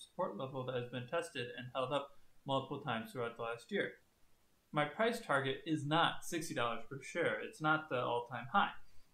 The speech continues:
My price target here is around thirty-five dollars per share, which is something that was previously reached in March during its last rebound. Now, it's currently trading at twenty-one if we look at the stock.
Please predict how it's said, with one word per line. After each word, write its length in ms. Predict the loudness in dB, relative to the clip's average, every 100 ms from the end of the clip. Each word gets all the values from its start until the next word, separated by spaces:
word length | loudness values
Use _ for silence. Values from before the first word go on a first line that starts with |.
| _
My 100 | -6
price 300 | -2 -4 -4
target 420 | -2 -2 -2 -6 -4
here 160 | -4
is 140 | -4 -4
around 240 | -6 -4
thirty-five 480 | -4 -6 0 0 2
dollars 300 | 0 -2 -6 -10
per 140 | -14
share, 380 | -8 2 2 2 -6 _ _
which 160 | -2
is 120 | -2 -2
something 540 | -4 -6 -6 -2 0
that 220 | 0 0
was 240 | -4 -8 -6
previously 440 | 0 0 0 -6 -4
reached 320 | -4 -6 -10
in 140 | -6
March 480 | 2 4 4 0 -10 _ _ _ _
during 220 | -4 -2
its 220 | -4 -4
last 300 | -4 -4 -6
rebound. 380 | -8 -2 -2 -4 -12 _ _ _ -20 -20 -20 _ _ _ -20 -20 -20 -20 -12
Now, 240 | -4 -2 -2
it's 120 | -6
currently 340 | 2 2 4 0
trading 380 | 0 0 2 0
at 200 | -2 -4
twenty-one 420 | -6 -2 -2 -2
if 120 | -6
we 100 | -6
look 200 | -4 -4
at 160 | -6 -4
the 180 | -6
stock. 380 | -4 -2 -2 -2